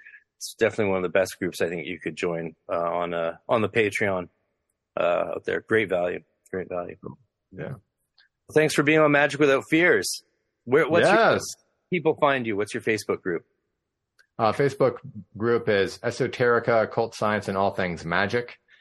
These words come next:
Speaker 2: Uh, and, uh, hopefully we can put a link in the description. And, uh, my website is marcusmattern dot net.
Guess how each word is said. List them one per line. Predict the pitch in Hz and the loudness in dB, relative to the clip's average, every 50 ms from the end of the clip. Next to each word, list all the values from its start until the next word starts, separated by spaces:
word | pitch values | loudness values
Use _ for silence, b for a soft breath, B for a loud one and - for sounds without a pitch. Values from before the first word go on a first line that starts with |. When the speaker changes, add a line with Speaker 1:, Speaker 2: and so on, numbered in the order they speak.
| b b b _ - | b b b _ -2
Speaker 2:
Uh, | 82 80 78 78 78 80 69 | 0 0 2 0 0 -2 -2
and, | - 80 78 78 78 78 78 78 73 | -2 -2 -2 -2 -4 -4 -6 -6 -4
uh, | 80 76 76 76 78 - | -4 -2 -2 -2 -2 -4
hopefully | 95 92 - 95 90 | -6 -8 -6 -4 -4
we | 85 85 | -4 -4
can | 85 82 | -8 -6
put | - 92 85 | -4 -4 -2
a | 82 80 | -2 -2
link | 80 78 85 82 - - | -2 -4 -6 -8 -8 -8
in | 85 78 | -8 -4
the | 82 82 | -4 -4
description. | 73 71 - - 101 90 - - 92 90 82 B B B B B B B B _ - | -6 -6 -6 -6 -6 -6 -4 -6 -6 -6 -6 B B B B B B B B _ -4
And, | 92 87 85 85 82 82 82 80 78 - | -2 0 0 0 0 -2 -4 -4 -4 -2
uh, | 78 78 78 78 78 73 - | -2 0 0 -2 -2 -4 -4
my | 82 82 80 82 | -4 -2 0 0
website | 82 85 117 120 120 - 120 107 98 | 0 0 0 0 0 0 0 2 2
is | 92 82 - | 0 -2 -2
marcusmattern | 101 92 90 87 - 92 - 92 90 87 87 87 85 85 | -2 -2 -2 -2 -2 -8 -6 -4 -2 0 0 0 -2 -2
dot | 82 80 80 78 | -2 -2 -2 -2
net. | 82 85 85 82 - | -2 -4 -4 -6 -8